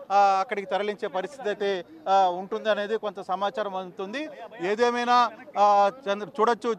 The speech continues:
చంద్రబాబుకి కావచ్చు, లేకపోతే వాళ్ళ కుటుంబ సభ్యులందరినీ రెండంచెల భద్రతలాగా పోలీసు పూర్తిగా కూడా ఎక్కడికక్కడ, ఆ, చేతులతో వాళ్ళకి సపోర్ట్ ఇస్తూ కనపడుతుంది. ఒకటి వస్తున్న మనం కానీ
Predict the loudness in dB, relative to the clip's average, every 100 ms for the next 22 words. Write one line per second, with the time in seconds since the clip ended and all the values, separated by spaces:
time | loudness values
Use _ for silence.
0 | -4 -2 2 2 0 -6 -4 -4 0 2
1 | 2 0 -2 -2 -2 -2 -2 -2 -8 -8
2 | -6 -4 -2 -2 -2 -4 -4 -4 -8 -2
3 | 2 2 2 2 4 2 -2 -6 0 0
4 | 4 2 2 -2 -8 0 0 0 -6 -8
5 | -8 -4 0 0 2 2 0 -2 -2 -2
6 | 4 4 4 0 -8 2 2 4 2 4
7 | 0 2 2 2 0 2 2 2 -4 -14
8 | -2 2 2 2 0 0 2 2 2 -2
9 | -2 -2 -4 -8 -4 -4 -4 -8 -6 -6
10 | -6 -8 _ _ _ _ _ _ _ _
11 | _ _ 0 2 4 4 2 0 -4 -4